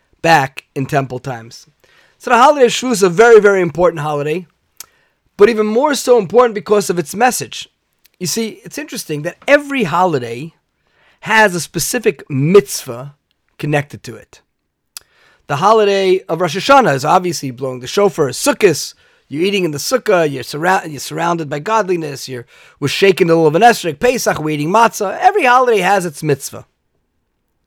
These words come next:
But interestingly, Shavuos doesn't really have a specific Shavuos connected mitzvah. Now, obviously,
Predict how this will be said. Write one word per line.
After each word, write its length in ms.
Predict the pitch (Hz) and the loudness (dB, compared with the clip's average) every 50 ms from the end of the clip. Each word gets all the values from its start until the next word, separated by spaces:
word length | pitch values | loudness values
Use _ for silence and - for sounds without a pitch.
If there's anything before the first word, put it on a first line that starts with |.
| _ _ _ _ _ _ _ _ _ _ _ _ _ _ _ _ | _ _ _ _ _ _ _ _ _ _ _ _ _ _ _ _
But 140 | - 147 156 | -2 2 4
interestingly, 880 | 185 220 214 - 233 - - 190 175 156 127 123 117 117 135 151 143 - _ _ _ _ _ _ _ _ _ _ _ _ _ _ _ _ _ _ _ _ _ _ _ _ | 4 4 4 0 -4 -4 -2 0 0 0 0 -2 -4 -6 -8 -10 -14 -18 _ _ _ _ _ _ _ _ _ _ _ _ _ _ _ _ _ _ _ _ _ _ _ _
Shavuos 920 | - - - 160 156 165 262 302 262 175 139 143 139 - - - - - - _ _ _ _ _ _ _ _ _ _ _ _ _ _ _ - | -14 -8 -6 -4 -2 0 2 2 4 2 2 0 -4 -8 -8 -10 -12 -14 -18 _ _ _ _ _ _ _ _ _ _ _ _ _ _ _ -6
doesn't 420 | - - 277 285 - 302 254 - | -2 -2 -2 -2 -2 -6 -10 -8
really 420 | 175 175 226 254 262 254 240 190 170 | -6 -4 -2 -2 -2 -2 0 0 0
have 520 | 175 208 247 247 214 190 170 165 151 - _ - | 0 0 0 2 2 2 2 0 -2 -6 _ -4
a 120 | 170 180 | -4 -2
specific 1200 | 147 - - - - - - 190 143 - - - - 285 320 269 - 190 175 180 180 _ - - _ _ _ _ _ _ _ _ _ | -4 -6 -10 -14 -8 -4 -2 -2 -2 -2 -4 -6 -4 -4 -4 -4 -4 -4 -4 -4 -6 _ -16 -20 _ _ _ _ _ _ _ _ _
Shavuos 920 | - - - - - 208 196 175 202 254 277 240 196 175 175 175 - - - - _ _ _ _ _ _ - | -18 -12 -10 -2 0 0 2 2 2 4 6 6 6 4 4 0 -2 -6 -10 -14 _ _ _ _ _ _ -4
connected 500 | - 180 190 196 190 - _ - 196 190 | -2 0 2 2 0 -2 _ -4 -4 -2
mitzvah. 480 | 226 277 330 - - - 113 123 - _ _ _ _ _ _ _ _ _ _ _ _ _ _ _ _ _ _ _ _ _ _ _ _ _ _ _ _ _ _ _ _ _ _ _ _ - | -2 -4 -6 -6 -10 -16 -16 -18 -18 _ _ _ _ _ _ _ _ _ _ _ _ _ _ _ _ _ _ _ _ _ _ _ _ _ _ _ _ _ _ _ _ _ _ _ _ -8
Now, 100 | 151 165 | -4 0
obviously, 800 | 170 170 185 185 190 180 170 143 - 139 139 135 147 185 - | 2 2 2 2 0 0 -2 -2 -2 -2 -2 -2 -2 -4 -6